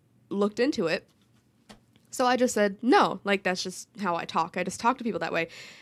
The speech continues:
And then I, w-, I was really curious about it. I was like, because <laughs> it's not the first time in my life people have thought that I was flirting when I was just try-,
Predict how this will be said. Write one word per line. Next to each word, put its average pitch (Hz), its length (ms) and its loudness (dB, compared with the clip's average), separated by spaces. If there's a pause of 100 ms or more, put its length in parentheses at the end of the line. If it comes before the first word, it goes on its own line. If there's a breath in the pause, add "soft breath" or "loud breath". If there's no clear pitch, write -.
And 269 160 6
then 302 160 4
I, - 40 2
w-, 254 180 2
I 240 60 6
was 233 140 0
really 208 180 2
curious 320 440 0
about 180 300 -2
it. 185 200 -2 (260 soft breath)
I 220 140 4
was 208 220 -2
like, 185 360 0 (340)
because 262 400 0
<laughs> - 40 -16
it's 330 560 2
not 285 200 4
the 233 80 4
first 233 320 2
time 240 200 2
in 202 60 2
my 190 100 2
life 170 400 2
people 190 240 0
have 170 120 0
thought 170 180 0
that 170 80 -6
I 165 60 2
was 165 280 -6
flirting 180 520 -2
when 175 120 0
I 175 60 2
was 180 160 2
just - 280 -8
try-, 180 180 -6